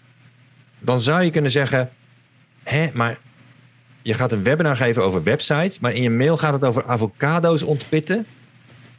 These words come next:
Dat slaat toch helemaal nergens op? Dat is toch helemaal niet relevant? Dat kun je toch niet maken om zoiets te schrijven?" Nou, doordat ik een bruggetje leg van de avocado en de, en de wonden aan hun handen,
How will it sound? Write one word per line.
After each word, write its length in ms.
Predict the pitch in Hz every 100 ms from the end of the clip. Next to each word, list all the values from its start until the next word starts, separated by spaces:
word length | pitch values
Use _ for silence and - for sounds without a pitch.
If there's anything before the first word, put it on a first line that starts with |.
| - _ - - - _ -
Dat 180 | - 131
slaat 260 | - 170 202
toch 100 | 170
helemaal 200 | 180 123
nergens 460 | 127 202 196 110
op? 200 | 87 110
Dat 120 | 123 123
is 80 |
toch 120 | 123 107
helemaal 400 | 107 180 175 139
niet 160 | 123 113
relevant? 640 | 107 104 156 110 104 - - -
Dat 200 | 110 113
kun 140 | - 180
je 80 | 165
toch 180 | 135
niet 100 | 127 131
maken 360 | 190 190 101
om 160 | 95 101
zoiets 500 | - 113 123 120 -
te 100 | 110
schrijven?" 580 | - 147 139 85 90 170 - - _ _ _ _ - - _ - _ -
Nou, 140 | 120 - - -
doordat 440 | 117 127 113 151 151
ik 240 | 147 - - - _ -
een 320 | 120 113 95 - - - - -
bruggetje 680 | 82 85 170 226 147 127
leg 400 | 107 98 82 - - _ -
van 300 | 82 131 127
de 80 |
avocado 680 | 104 107 95 139 160 139 110
en 160 | 98 101
de, 60 | 95
en 200 | 92 98
de 60 |
wonden 360 | 90 107 127 101
aan 120 | 98
hun 120 | 92
handen, 460 | 90 123 156 104